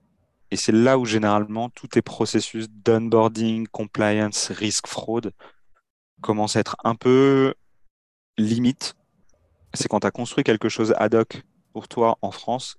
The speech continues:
et le jour où tu veux aller commencer à vendre ton produit en Allemagne, Italie, Espagne, tu te rends compte que les processus sont pas si harmonisés, la donnée autour des business en Europe n'est pas la même.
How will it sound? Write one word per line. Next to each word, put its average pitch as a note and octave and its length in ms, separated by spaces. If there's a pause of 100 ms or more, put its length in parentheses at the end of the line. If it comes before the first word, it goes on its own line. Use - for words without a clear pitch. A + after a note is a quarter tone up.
(120)
et - 40
le G2 100
jour A2 180
où A#2+ 60
tu - 200
veux G2+ 220
aller G2 260
commencer G#2+ 400
à G#2+ 80
vendre A2 220
ton G#2 140
produit A2 600
en G2+ 300
Allemagne, A2 640
Italie, A2+ 640
Espagne, A2+ 560 (680)
tu - 140
te - 80
rends B2 220
compte B2+ 260 (180)
que A2+ 420 (520)
les G2+ 180
processus A#2 1120
sont G#2 200
pas B2 220
si - 220
harmonisés, A2 640
la G#2 180
donnée A#2+ 520
autour A2+ 320
des A2 120
business A2+ 520
en G#2+ 80
Europe G#2+ 340 (120)
n'est G2+ 160
pas A#2+ 240
la A#2 140
même. A2+ 380